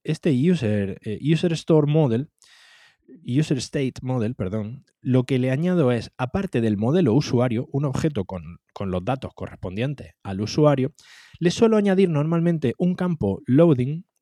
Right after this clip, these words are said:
que es un booleano, y un campo error. De forma que en el estado siempre tengo el usuario, tengo si se está cargando o no se está cargando, y tengo si se ha producido un mensaje de error. Todo directamente almacenado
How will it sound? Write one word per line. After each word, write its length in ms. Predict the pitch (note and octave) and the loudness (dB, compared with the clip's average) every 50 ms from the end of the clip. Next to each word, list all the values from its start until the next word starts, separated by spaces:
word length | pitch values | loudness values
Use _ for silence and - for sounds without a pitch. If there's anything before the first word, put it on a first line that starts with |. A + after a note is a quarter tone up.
| _ _ _ _ | _ _ _ _
que 120 | - A#2+ A#2 | -4 -2 -2
es 140 | A#2 - | -2 -2
un 220 | - A2 G#2+ G#2 G2+ | -6 -6 -6 -4 -2
booleano, 520 | G2+ G#2 G#2 A#2+ D#3 F3+ E3 D#3 F#3 - _ - | -2 0 0 0 0 0 -2 -2 -4 -4 _ 0
y 120 | - F3 | 2 4
un 100 | F#3+ F#3 | 4 4
campo 460 | F3 - E3+ E3+ E3 - D#3+ C#3 - _ - | 4 2 0 2 4 4 2 2 2 _ -4
error. 420 | B2+ A#2 G2 F2+ - - - - _ _ _ _ _ _ - - - - - - - - - _ _ _ _ _ - | -4 -4 -4 -6 -10 -12 -16 -20 _ _ _ _ _ _ -20 -20 -20 -20 -20 -20 -20 -20 -20 _ _ _ _ _ -4
De 120 | - E3 | 0 0
forma 300 | F3 - A3 G3 F3 D3 | 2 2 2 0 0 0
que 100 | B2 C#3 | 0 -2
en 80 | C3 C3+ | -2 -2
el 120 | C#3+ D3 | -2 -2
estado 400 | D#3 E3+ - - G#3+ G#3 G#3 G3+ | -4 -4 -4 -4 -2 0 0 0
siempre 360 | F#3+ - F#3 F3 D#3 E3 D#3+ | 0 0 0 0 2 2 0
tengo 400 | C#3+ C#3+ C3 A2 F#2+ F#2 E2+ - _ | 0 -2 -2 -4 -4 -4 -6 -6 _
el 160 | - B2+ B2 | 0 2 2
usuario, 580 | C3+ C3 - D#3 D#3 E3+ F3 E3+ - - F2+ - _ _ _ _ _ _ _ _ | 2 2 4 4 4 4 4 2 0 -2 -4 -8 _ _ _ _ _ _ _ _
tengo 420 | - C#3 C3 A2+ G2+ F#2 F2 - - _ _ - | -2 -2 -2 -2 -2 -6 -8 -10 -12 _ _ -16
si 240 | - - - A#2 | -10 -6 -4 -4
se 140 | G2+ - G#2+ | -4 -4 -6
está 260 | F#2 - - - A#2+ | -8 -8 -6 -6 -6
cargando 520 | G#2 G#2+ G2 G2+ B2 C3+ A#2+ F2 F2 F#2+ - | -4 -4 -6 -4 -4 -6 -6 -8 -10 -14 -16
o 140 | - - - | -16 -14 -10
no 140 | G2 A#2 C3+ | -8 -8 -8
se 140 | - - E2 | -8 -10 -12
está 240 | - - - C3 | -12 -12 -10 -8
cargando, 560 | B2+ D3 D#3 E3 F3+ G3 F#3+ F#3+ G3+ G3+ G3+ - _ - - - - - - _ | -6 -6 -4 -2 -2 -2 -2 -2 -2 -4 -6 -8 _ -20 -20 -20 -20 -20 -20 _
y 140 | - - G3 | -6 -4 -2
tengo 320 | F#3+ G#3 G3+ G3+ G3+ G3+ F#3 | 0 0 2 4 2 2 2
si 180 | - - G3+ | 2 0 -2
se 200 | - - F3+ F3 | 0 0 2 2
ha 80 | E3+ E3+ | 2 2
producido 640 | E3 E3 E3 E3 D3+ C#3 - C#3+ C#3 C#3+ D3+ D#3 - | 0 2 2 2 2 2 2 4 4 6 6 4 2
un 220 | - C3+ C3 C3+ C3+ | 0 -2 -2 0 0
mensaje 460 | A#2+ A2 G#2+ - - - - - C3+ | -2 -2 -4 -4 -6 -8 -6 -6 -4
de 100 | A2+ G2+ | -4 -4
error. 320 | F#2+ F2+ F#2 F#2+ F2+ F2 - | -4 -4 -6 -6 -8 -6 -2
Todo 280 | - C#3+ D3+ D#3+ E3 | 0 2 2 4 4
directamente 600 | D#3 C#3+ A2+ B2 B2+ - - A#2+ B2 B2+ C#3 C#3 | 2 2 0 -2 -2 -4 -4 -4 -4 -4 -4 -4
almacenado 720 | D3+ C#3+ A#2+ A2 F#2+ - F#2+ F#2+ G2+ A#2 C3 D3 D#3+ E3+ | -4 -4 -4 -6 -6 -8 -12 -10 -8 -6 -4 -4 -4 -4